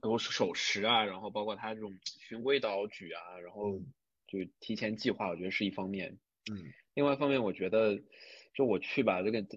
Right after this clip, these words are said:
Speaker 1: 讲，讲一个故事，就是，呃，两个故事吧。一个故事呢是，呃，我觉得就是说这个，我其实想说日本人其实他都很，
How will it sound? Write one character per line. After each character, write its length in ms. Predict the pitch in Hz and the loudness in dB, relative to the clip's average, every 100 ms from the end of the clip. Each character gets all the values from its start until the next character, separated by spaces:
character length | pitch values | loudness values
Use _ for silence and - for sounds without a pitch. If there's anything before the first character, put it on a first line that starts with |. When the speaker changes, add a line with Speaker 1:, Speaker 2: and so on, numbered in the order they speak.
| - | -4
Speaker 1:
讲， 240 | 95 82 | -4 -2
讲 220 | - 85 | -6 -4
一 20 | |
个 60 | 95 | -4
故 200 | 147 208 | 0 0
事， 280 | - - - _ | 0 -6 -10 _
就 60 | 101 | 0
是， 320 | 110 101 95 - - - _ _ _ | 6 6 4 -6 -20 -20 _ _ _
呃， 220 | - 104 101 - 76 | -2 0 0 -4 0
两 200 | 117 101 | 2 4
个 100 | 104 | 2
故 180 | 107 147 | 4 4
事 140 | 110 | 4
吧。 240 | 90 80 - - | 0 -2 -6 -10
一 180 | 107 107 | -6 4
个 120 | 139 | 4
故 180 | 123 135 | 6 4
事 180 | - 110 | 6 2
呢 220 | 98 92 | 2 0
是， 380 | - 107 101 101 _ _ _ - - _ | 2 6 6 4 _ _ _ -12 -12 _
呃， 300 | 104 98 95 90 92 _ _ _ _ | -2 0 -2 -4 -10 _ _ _ _
我 120 | 101 | 0
觉 160 | 107 113 | 2 2
得 80 | - _ _ _ _ | 0 _ _ _ _
就 140 | 117 | 2
是 60 | 110 | 2
说 320 | - - 123 120 | 0 4 6 6
这 140 | 120 | 4
个， 160 | 110 95 | 4 2
我 180 | 92 90 _ | 0 -6 _
其 220 | - - 107 | -14 -4 -2
实 60 | |
想 200 | 107 85 | 0 -4
说 180 | 82 104 | -2 0
日 80 | 107 | 0
本 140 | 98 | -2
人 200 | 85 87 87 | -4 -6 -4
其 60 | |
实 100 | 98 | -4
他 200 | 92 101 | 0 0
都 180 | 98 101 | 2 2
很， 440 | - 98 85 85 | 0 -8 -8 -10